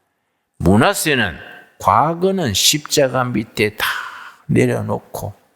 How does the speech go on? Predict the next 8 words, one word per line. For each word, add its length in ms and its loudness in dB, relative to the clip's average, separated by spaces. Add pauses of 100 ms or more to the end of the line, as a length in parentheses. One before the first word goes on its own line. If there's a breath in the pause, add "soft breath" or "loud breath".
(280)
다 880 0 (160)
청산해버리고, 1400 -2 (720)
에브라임, 720 0 (1000)
미래는 680 2
달라진다. 840 -2 (920)
미래는 600 0
희망 580 0
속에서 680 -2